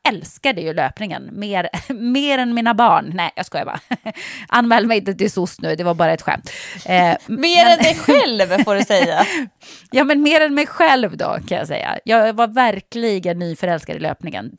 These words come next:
Speaker 1: Så den sommaren minns jag. Det kommer jag aldrig att glömma.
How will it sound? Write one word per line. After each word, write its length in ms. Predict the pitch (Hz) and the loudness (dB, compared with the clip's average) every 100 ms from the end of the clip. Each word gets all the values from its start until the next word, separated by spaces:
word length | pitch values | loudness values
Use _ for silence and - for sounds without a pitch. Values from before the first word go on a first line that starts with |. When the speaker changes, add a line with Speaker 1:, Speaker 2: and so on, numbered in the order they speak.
| - | -10
Speaker 1:
Så 120 | 220 | -10
den 300 | 226 311 262 | 0 2 2
sommaren 640 | - 277 196 196 208 208 220 | 0 -2 0 0 0 2 2
minns 420 | 254 202 156 - | 2 0 -4 -8
jag. 160 | - - - _ _ _ _ _ _ - _ | -8 -8 -20 _ _ _ _ _ _ -20 _
Det 140 | 208 254 | -4 -2
kommer 220 | 220 185 | 0 0
jag 60 | 160 | -2
aldrig 120 | 120 | -4
att 40 | |
glömma. 320 | 165 - 87 | -6 -8 -10